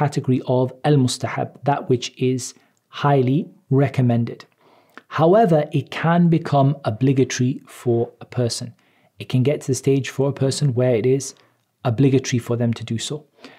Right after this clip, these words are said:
And that's why Al-Qurtubi, rahimahullah ta'ala, he mentioned a very nice definition of the one that it is obligatory upon them to get married. He said, "Al-mustati', alladhi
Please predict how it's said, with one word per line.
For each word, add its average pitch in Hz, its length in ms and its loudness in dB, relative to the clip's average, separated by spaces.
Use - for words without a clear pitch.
And 139 100 6
that's 156 240 2
why 139 340 2
Al-Qurtubi, 131 840 0
rahimahullah 127 760 2
ta'ala, 123 440 -2
he 139 140 2
mentioned 147 440 4
a 127 40 4
very 156 220 4
nice 147 340 4
definition 131 720 0
of 113 160 -2
the 123 80 2
one 139 300 4
that 131 120 2
it 123 140 2
is 120 180 2
obligatory 151 960 2
upon 127 360 2
them 143 300 0
to 135 100 0
get 143 180 0
married. 123 440 0
He - 160 -2
said, 165 360 2
"Al-mustati', 165 840 2
alladhi 165 840 4